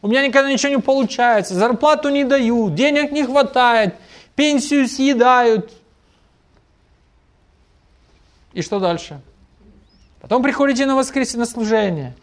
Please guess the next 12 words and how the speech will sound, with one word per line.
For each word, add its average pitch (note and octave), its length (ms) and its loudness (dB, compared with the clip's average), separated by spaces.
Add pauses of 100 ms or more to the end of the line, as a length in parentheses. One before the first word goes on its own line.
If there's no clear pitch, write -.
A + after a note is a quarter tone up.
(240)
опять B3+ 280 0
сеете C4+ 420 -2
семя, G3 540 0
опять F#3+ 300 -2
воздаёте C4+ 460 -2
Богу B3 240 -2
хвалу, F#3+ 580 0 (280)
потом A3+ 200 0
выходите C#4 400 0
с - 80 -6
воскресного C4+ 540 -2
служения G3 600 -4